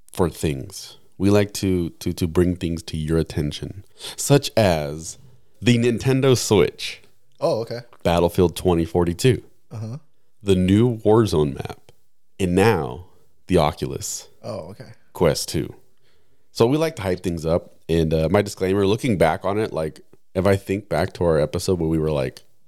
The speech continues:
Speaker 1: hooked on the Switch and we were like, "Oh my God, everyone needs a Switch."
Speaker 2: Mm-hmm.
Speaker 1: But then it's like,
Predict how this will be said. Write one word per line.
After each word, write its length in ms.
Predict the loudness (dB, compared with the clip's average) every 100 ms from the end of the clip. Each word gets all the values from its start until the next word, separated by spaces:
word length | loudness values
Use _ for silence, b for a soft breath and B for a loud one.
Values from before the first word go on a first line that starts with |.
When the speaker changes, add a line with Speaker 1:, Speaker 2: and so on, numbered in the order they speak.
| -20 -16
Speaker 1:
hooked 380 | -4 -4 -2 -6
on 120 | -4
the 100 | -6
Switch 500 | -6 -4 -4 -6 -8
and 80 | -6
we 60 | -4
were 80 |
like, 280 | -4 -6 -10 -8
"Oh 120 | -6
my 160 | -4 -6
God, 280 | -6 -8 -6
everyone 320 | -6 -4 -6
needs 200 | -8 -10
a 40 |
Switch." 480 | -12 -8 -10 -10 -10
Speaker 2:
Mm-hmm. 280 | -4 -4 -4 -10 -16
Speaker 1:
But 140 | -14 -6
then 160 | -6
it's 140 | -6 -8
like, 280 | -10 -12